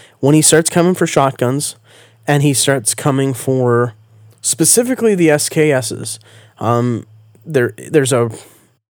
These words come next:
old military gun, uh, used by Russia, China, all sorts of European countries use the S K S.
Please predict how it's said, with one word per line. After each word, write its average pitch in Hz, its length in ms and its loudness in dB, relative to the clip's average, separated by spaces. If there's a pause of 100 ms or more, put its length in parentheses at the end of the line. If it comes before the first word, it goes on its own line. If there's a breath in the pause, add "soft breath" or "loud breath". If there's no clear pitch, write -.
(560)
old 170 240 4
military 147 540 2
gun, 110 360 -4 (440 soft breath)
uh, 110 200 0
used 131 680 -6
by 110 260 2
Russia, 117 720 0
China, 127 640 -2 (440 soft breath)
all 185 260 4
sorts 147 400 2
of 127 320 -2 (340)
European 151 580 0
countries 123 640 -2 (120)
use 120 400 -2
the 117 160 0
S 117 180 0
K 110 200 0
S. 98 360 -6